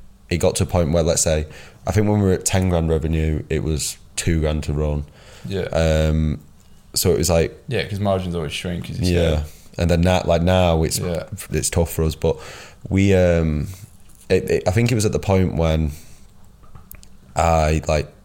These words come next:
Speaker 1: and I said this to my boss at work, like, when I was earning my day, I could pay myself my daily, my daily wage from my company,
Speaker 2: Mm.
Speaker 1: what I would earn in a month there.
Speaker 2: Yeah.
Speaker 1: And that was, like, the point where I was like, "I can't be wasting more time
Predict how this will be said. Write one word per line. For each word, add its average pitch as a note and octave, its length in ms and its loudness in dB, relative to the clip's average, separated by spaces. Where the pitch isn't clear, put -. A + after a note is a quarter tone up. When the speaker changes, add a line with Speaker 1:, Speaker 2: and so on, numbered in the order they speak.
Speaker 1:
and E2+ 80 0
I - 40 2
said F2 180 0
this D#2+ 160 0
to D#2+ 80 -4
my D#2 120 0
boss D#2 240 0
at - 100 -4
work, D2 320 -2
like, C#2+ 220 -2
when D2+ 260 0
I F2 240 4
was E2 240 2
earning E2 400 2
my D#2+ 80 0
day, D#2+ 320 0
I G2+ 180 4
could G2+ 200 -4
pay F#2+ 140 4
myself E2+ 320 0
my F2 60 -2
daily, E2+ 440 0
my F#2+ 100 -2
daily F#2 240 4
wage F2 200 2
from F2 100 -2
my F2 60 0
company, E2+ 340 -2
Speaker 2:
Mm. D2+ 320 -2
Speaker 1:
what B1 100 2
I - 40 4
would F2 100 2
earn F2 140 2
in E2 100 0
a D#2+ 40 0
month D#2 300 -2
there. B1+ 280 -2
Speaker 2:
Yeah. F2 120 -4
Speaker 1:
And F#2 100 4
that F#2 180 4
was, F2+ 120 2
like, E2+ 260 2
the E2+ 80 -2
point E2 280 0
where D2 80 2
I - 20 2
was D2+ 100 -2
like, D2+ 320 -2
"I E2 80 -2
can't E2 520 0
be E2 140 -2
wasting E2 400 0
more D2+ 200 0
time D2+ 500 -2